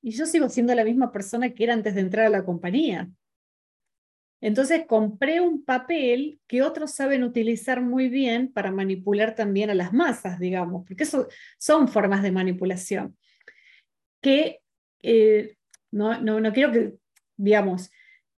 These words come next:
que existen, que se usan y que no son tan conscientes, ¿ok?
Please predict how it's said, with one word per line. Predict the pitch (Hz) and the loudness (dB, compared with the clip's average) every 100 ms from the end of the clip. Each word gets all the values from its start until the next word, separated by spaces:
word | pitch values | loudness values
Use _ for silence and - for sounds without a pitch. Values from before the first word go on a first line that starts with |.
| _ - | _ -10
que | - | -10
existen, | - - 320 320 - 359 427 440 _ _ | -4 2 2 2 2 4 4 -2 _ _
que | 202 | -2
se | 190 196 185 | 2 4 6
usan | 240 320 320 370 392 415 - | 6 4 2 2 2 0 -4
y | 226 185 | -4 0
que | 226 | 0
no | 277 | 0
son | 311 294 | -2 -2
tan | 277 269 | 0 0
conscientes, | 269 240 226 - 202 180 170 - 190 - - | 0 -2 -2 -2 0 0 -2 -6 -12 -14 -8
¿ok? | 214 202 | -6 -2